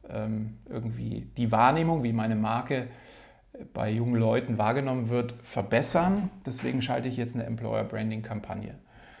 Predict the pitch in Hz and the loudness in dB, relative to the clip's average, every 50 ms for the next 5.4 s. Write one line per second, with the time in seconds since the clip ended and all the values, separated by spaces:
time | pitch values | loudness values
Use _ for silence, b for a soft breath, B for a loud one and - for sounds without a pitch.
0 | B B B B B B B B B B - - 127 127 117 - 139 147 156 151 | B B B B B B B B B B 0 0 0 0 2 4 6 6 10 10
1 | 156 151 147 147 127 131 135 131 131 135 131 - 127 120 120 - - 151 165 170 | 10 10 10 8 6 6 8 8 8 6 4 2 2 2 2 0 0 2 4 4
2 | 180 180 190 190 160 B B B B B B B _ _ - 123 120 120 139 156 | 4 6 6 4 4 B B B B B B B _ _ 2 2 2 2 2 -2
3 | 151 - 170 156 151 143 147 151 156 - - - 135 131 - 170 165 143 139 131 | -2 -2 -2 0 2 2 2 2 0 -4 -4 0 0 2 2 2 0 0 -2 -4
4 | 127 - 127 - 117 120 123 123 120 123 123 139 160 139 143 123 117 123 123 127 | -2 -2 0 2 2 2 2 0 0 2 2 2 2 0 -2 -2 -2 -2 0 0
5 | 131 123 - - - - - - | -2 -2 -2 -6 -8 -10 -16 -20